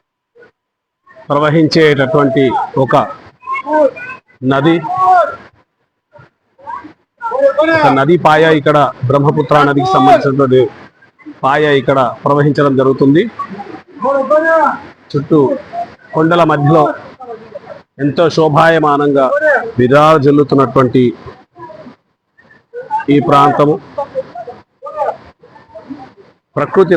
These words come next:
రమణీయంగా కనిపించేటటువంటి ప్రాంతం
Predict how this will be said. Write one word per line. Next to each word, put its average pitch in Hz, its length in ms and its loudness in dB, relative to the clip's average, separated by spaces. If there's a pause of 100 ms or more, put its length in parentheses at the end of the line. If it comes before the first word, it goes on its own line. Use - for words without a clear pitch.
రమణీయంగా 170 680 4 (1500)
కనిపించేటటువంటి 135 880 0 (1900)
ప్రాంతం 139 440 2